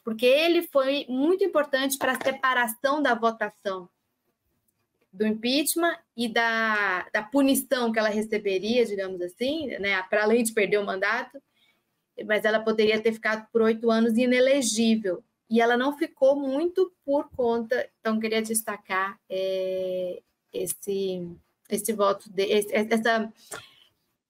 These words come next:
essa movimentação dele que foi importante ali naquele momento. E a Carmen Lúcia, ela é bastante,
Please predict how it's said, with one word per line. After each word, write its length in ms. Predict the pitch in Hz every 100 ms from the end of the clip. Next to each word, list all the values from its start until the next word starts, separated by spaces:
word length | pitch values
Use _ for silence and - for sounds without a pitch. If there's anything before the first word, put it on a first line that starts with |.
| - - _ _ -
essa 200 | 226 247
movimentação 680 | 269 269 262 240 233 233 233
dele 200 | 240 233
que 100 | 226
foi 180 | 247
importante 540 | 247 - 220 185 180 190
ali 120 | 190
naquele 440 | 196 202 196 196 190
momento. 240 | 165 165 _ _ 605 - _ _
E 80 | 440
a 80 | 480
Carmen 340 | 415 370 330 311
Lúcia, 300 | 311 339 370
ela 100 | 339
é 40 |
bastante, 720 | 311 285 285 277 302 320 -